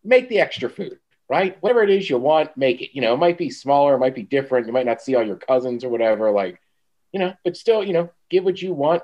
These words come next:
or not give, but make what you want. And, uh, you know, just enjoy the holiday. Thanksgiving's always a big one. I, I always love it, and still looking forward to cooking and making all that stuff.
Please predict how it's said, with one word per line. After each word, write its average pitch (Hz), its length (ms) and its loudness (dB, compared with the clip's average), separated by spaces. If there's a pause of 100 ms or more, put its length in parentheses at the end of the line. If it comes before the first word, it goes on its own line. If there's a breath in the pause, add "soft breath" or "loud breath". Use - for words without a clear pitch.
or 127 120 2
not 160 220 -2
give, 113 220 0
but 123 160 -6
make 175 220 0
what - 160 -12
you 180 100 -4
want. 110 400 -6
And, 120 200 -6
uh, 127 260 2 (420)
you 247 80 2
know, 262 140 2
just 240 260 -12
enjoy 226 320 2
the 185 80 2
holiday. 151 420 -2 (140)
Thanksgiving's 180 400 -2
always 165 180 0
a - 40 -16
big 165 200 -2
one. - 160 -10
I, 135 240 -6
I 143 100 -8
always 101 260 -4
love 101 160 2
it, 120 100 0
and 90 160 -16 (380)
still 143 240 -2
looking 135 220 -2
forward 139 320 2
to - 60 -10
cooking 160 600 -2
and 85 180 -14 (420)
making 135 280 0
all 139 140 2
that 143 220 0
stuff. 147 380 -2